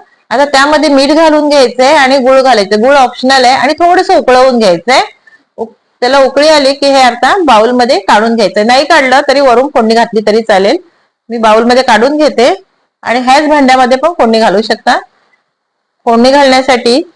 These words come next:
मी एक फोडणी पात्रामध्ये एक दीड ते दोन चमचे एवढं तेल घालून घेतलेलं आहे. तेल व्यवस्थित गरम झाल्यानंतर अर्धा चमचा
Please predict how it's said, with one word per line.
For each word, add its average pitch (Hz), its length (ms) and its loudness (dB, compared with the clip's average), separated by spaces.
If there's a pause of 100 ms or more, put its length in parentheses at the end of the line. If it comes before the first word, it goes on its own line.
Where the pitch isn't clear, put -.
(200)
मी 240 320 -4 (300)
एक 254 260 -4
फोडणी 233 260 2
पात्रामध्ये 233 640 0 (320)
एक 254 260 -4
दीड 254 240 0 (100)
ते 277 100 2
दोन 247 240 2
चमचे 240 320 -2
एवढं 226 220 2 (120)
तेल 240 180 0
घालून 247 360 0
घेतलेलं 202 380 0
आहे. 233 120 2 (680)
तेल 269 180 0
व्यवस्थित 262 400 2
गरम 247 360 0
झाल्यानंतर 269 720 0 (480)
अर्धा 240 300 2
चमचा 294 480 0